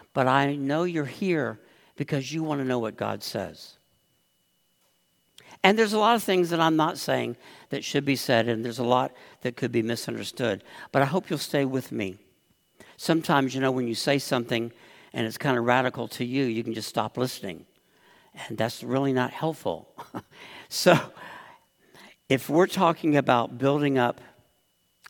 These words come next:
our self-esteem, we're talking about loving God with all our heart and soul and mind, because we realize that we are valuable because of what Christ has done for us, not because of what we have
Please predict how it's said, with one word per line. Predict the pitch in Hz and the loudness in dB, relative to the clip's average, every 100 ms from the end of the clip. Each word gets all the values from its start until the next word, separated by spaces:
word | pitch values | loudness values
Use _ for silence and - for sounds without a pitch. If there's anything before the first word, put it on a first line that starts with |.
| _ | _
our | 127 | -2
self-esteem, | 120 135 117 117 - 180 175 120 110 - - - 131 | 0 -2 -4 -6 -2 2 2 2 -4 -16 -20 -6 -4
we're | |
talking | 127 131 120 120 | -2 -4 -2 0
about | 113 | 0
loving | 117 127 123 120 | 2 2 0 0
God | 127 127 | 2 0
with | 101 101 | -2 -4
all | 107 | -4
our | 104 | -4
heart | 98 117 113 | -2 -2 -2
and | 95 | -8
soul | - 120 | -8 -6
and | 101 | -2
mind, | 104 123 92 - - - | -2 -2 -4 -10 -20 -10
because | - 120 131 110 | -6 -2 -4 -2
we | 123 | -2
realize | 113 123 135 123 104 - - - - | 0 2 4 4 0 -2 -14 -20 -4
that | 123 98 | -2 -2
we | 113 131 143 | 0 2 2
are | - 123 | 2 -2
valuable | 113 117 117 120 110 107 | 0 -2 0 0 0 0
because | 113 - 117 107 | -2 -2 -4 -4
of | - 110 | -6 -6
what | 107 107 95 - - - _ _ | 0 0 0 -6 -20 -20 _ _
Christ | - - 123 120 - - | -14 -4 -2 0 -4 -10
has | 113 95 | -12 -10
done | 107 98 92 | -8 -6 -8
for | - 113 104 90 | -6 -4 -2 -4
us, | - - - - - - | -8 -16 -18 -20 -16 -6
not | 110 110 | -4 -4
because | 110 104 107 98 | -6 -8 -8 -8
of | 92 | -10
what | 101 101 | -4 -6
we | 92 98 92 | -4 -8 -6
have | 98 87 | -8 -8